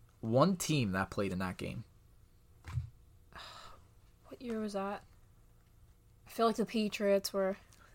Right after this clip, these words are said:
Speaker 1: I didn't know that it was gonna say one team. I thought it was gonna say name both
Speaker 2: the
Speaker 1: teams.
Speaker 2: team, was it the Patriots?
Speaker 1: Well, yeah, but the Pa-, you just guessed the Patriots 'cause the Patriots have been in the Super Bowl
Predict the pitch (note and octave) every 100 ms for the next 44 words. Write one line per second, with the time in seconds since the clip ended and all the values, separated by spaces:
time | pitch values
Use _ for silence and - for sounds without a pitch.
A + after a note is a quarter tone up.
0 | - - - - - - C3+ D3+ D3+ D3+
1 | C#3+ B2+ C#3 B2+ B2+ A2+ G#2+ G#2+ C3+ B2
2 | G#2 A2 G#2+ - G#2 G#2 G2 G2+ F#2 F#2+
3 | D3 A3+ A#3 A3 G#3 G#3 F#3+ F#3+ G3 G3
4 | G3 G3 G#3+ A3 A3 - - - D3+ D#3+
5 | E3+ G3 E3+ F#3 B3 G#3 B3+ D4+ - A#3
6 | A3 F#3+ G3+ C#3+ - C#3+ A#2+ D3 C#3+ D3
7 | B2 C#3 A#2+ - C3 A2+ G#2